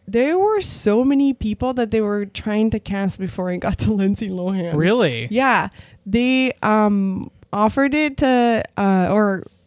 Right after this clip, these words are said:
Speaker 1: Kelly Osbourne, uh, auditioned
Speaker 2: Wow.
Speaker 1: and turned it down.
Speaker 2: She turned it,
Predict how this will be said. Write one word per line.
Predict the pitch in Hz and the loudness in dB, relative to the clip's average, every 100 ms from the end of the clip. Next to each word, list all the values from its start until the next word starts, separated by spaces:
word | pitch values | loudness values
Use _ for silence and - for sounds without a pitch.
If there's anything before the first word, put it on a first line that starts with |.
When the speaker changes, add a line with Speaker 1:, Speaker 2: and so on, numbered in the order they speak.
| _ _ | _ _
Speaker 1:
Kelly | - 240 269 330 | -2 2 2 2
Osbourne, | 208 214 220 269 285 285 | 2 0 0 0 2 0
uh, | - 208 - | 0 -2 0
auditioned | 208 190 196 247 262 302 - - | 0 2 0 2 2 2 -2 -6
Speaker 2:
Wow. | 143 147 143 123 117 123 | -2 -2 -2 -4 -8 -4
Speaker 1:
and | 214 220 202 | 2 2 2
turned | 208 240 277 | 2 2 2
it | 262 196 | -2 -2
down. | 196 185 160 208 202 - | 0 0 0 -4 -8 -6
Speaker 2:
She | - 269 | -2 2
turned | 294 285 | 2 0
it, | 262 | -2